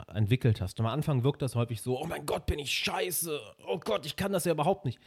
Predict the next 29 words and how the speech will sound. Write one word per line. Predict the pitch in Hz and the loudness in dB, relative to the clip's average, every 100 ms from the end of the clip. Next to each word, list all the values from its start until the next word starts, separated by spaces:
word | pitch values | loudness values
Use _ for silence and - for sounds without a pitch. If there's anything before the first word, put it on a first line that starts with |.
| - - | -20 -20
Keine | - 240 175 | -8 -2 2
Sorge, | 139 131 | 4 4
das | 113 | 4
ist | 139 | -2
normal. | 123 98 95 87 90 | -2 -2 -2 -4 -4
Und | |
das | 101 - | -2 0
wird | - | 0
immer | 214 202 160 | 0 2 2
mal | 143 135 | 2 0
wieder | 196 165 | -2 -2
kommen, | - 160 151 | -2 -4 -4
wenn | 127 | -4
du | 117 | -2
einen | 117 | 0
neuen | 120 117 107 | 2 2 4
Durchbruch | 156 - 151 143 | 4 2 -2 -4
hast, | 147 143 | -4 -4
wenn | 120 | -4
du | 110 110 113 | -4 -6 -10
ein | |
paar | - 131 | -6 -6
Aha-Momente | 107 113 135 127 127 127 | -4 -4 -2 -2 -4 -4
hast | 113 | -4
und | 110 | -2
merkst, | 113 110 - | -2 -2 -4
"Oh, | 202 214 | -2 -2
guck | 208 247 | -2 -2
mal, | 226 156 | 0 0